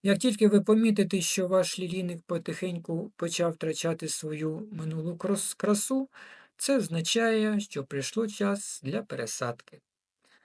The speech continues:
Розмножується лілійник поділом куща. Селекціонери виводять нові сорти за допомогою насіннєвого способу розмноження. Догляд за лілійником не стане ні для кого непосильним завданням.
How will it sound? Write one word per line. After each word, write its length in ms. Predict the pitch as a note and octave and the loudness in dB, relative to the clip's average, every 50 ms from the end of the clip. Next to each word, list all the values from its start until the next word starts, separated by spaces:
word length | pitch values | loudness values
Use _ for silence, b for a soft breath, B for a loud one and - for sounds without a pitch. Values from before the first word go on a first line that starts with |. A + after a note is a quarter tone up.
| b b b _ _ _ _ _ _ - | b b b _ _ _ _ _ _ 4
Розмножується 680 | G3+ G#3+ G#3+ C4 D4+ C4 G3 D#3 D#3 - - - D#3+ | 4 4 4 4 2 2 2 2 0 2 2 2 2
лілійник 460 | D3+ D#3 D#3 D#3 D#3 D3 D3 D3 - - | 2 0 -2 -4 -4 -6 -6 -8 -10 -6
поділом 460 | - D3+ C#3 C#3+ D3 C#3 C#3+ C3+ C3 | -6 -6 -4 -4 -4 -2 -2 -2 -2
куща. 640 | - - B2+ - - - - - C#3 D3 E3 E3+ E3+ - _ _ _ _ _ _ _ _ _ _ | -4 -4 -4 -2 -2 -4 -2 -4 -4 -4 -4 -6 -8 -12 _ _ _ _ _ _ _ _ _ _
Селекціонери 640 | - - E3 F3+ F3 - - A3+ A#3 B3+ C4 A#3+ F#3 | -2 -2 0 0 0 2 2 2 4 4 4 4 4
виводять 440 | E3 E3 D#3 D3+ D#3 D3 D3+ D3 - | 4 4 2 2 2 2 0 0 -2
нові 220 | D#3 D3 C#3+ D3 | -4 -4 -4 -4
сорти 320 | C#3 - C#3+ C3+ - F#3 G3 | -4 -4 -4 -4 -2 -4 -2
за 120 | E3+ D3+ | 0 0
допомогою 600 | A#2+ B2+ B2+ - - C#3 C3+ D3 D#3 C#3+ D3+ D3 C#3 | -2 -2 -6 -8 -8 -6 -6 -4 -4 -4 -4 -4 -4
насіннєвого 840 | C#3 C3+ - - D3+ C#3 C#3 D3 D#3+ D#3+ E3+ D#3+ C#3+ D#3 D#3+ D#3+ B B B | -4 -4 -4 -4 -4 -4 -2 -2 -2 -2 -2 -2 -4 -4 -8 -8 B B B
способу 680 | - - - - - C#3+ C3+ C3 - D3 C3 C3+ C#3+ C#3+ | -10 -10 -10 -4 -2 -2 -2 -2 -4 -6 -6 -6 -6 -4
розмноження. 840 | C3+ C3+ C3+ C3 B2 A#2 A#2 A2+ A2 - _ _ B2+ B2+ B2 B2+ _ _ _ b b b b b b b b b b b b _ _ _ _ | -4 -4 -4 -4 -6 -10 -12 -12 -16 -18 _ _ -20 -20 -20 -20 _ _ _ b b b b b b b b b b b b _ _ _ _
Догляд 360 | - F#3 F3+ D#3+ D#3+ F3 E3+ D#3+ | 2 4 4 6 6 2 2 2
за 140 | - E3+ | 0 0
лілійником 680 | D#3+ E3+ E3+ F#3 G#3+ G#3+ G3+ F3+ D#3+ E3 - D#3+ D3 D3 | 0 0 0 2 2 2 2 0 -2 -4 -4 -4 -2 -2
не 140 | E3+ F#3+ F#3+ | -2 -2 -2
стане 400 | - - - F#3 F3 E3 D#3+ E3+ | -2 0 0 0 0 2 0 2
ні 100 | G3+ G3+ | 0 0
для 140 | C#3 C#3 C3+ | 0 -2 -4
кого 320 | - C#3+ C#3 B2+ B2 B2+ | -2 -4 -4 -2 -2 -4
непосильним 720 | B2 A#2+ A#2+ - B2+ B2+ - - C3 A#2+ B2 B2 B2 A#2 | -4 -6 -6 -8 -8 -8 -6 -6 -6 -6 -6 -8 -8 -8
завданням. 680 | - B2 A2+ A2+ A#2 B2+ A#2+ A#2+ A#2 A#2 A2+ A#2 B2 | -8 -8 -8 -8 -8 -10 -10 -10 -10 -12 -14 -14 -16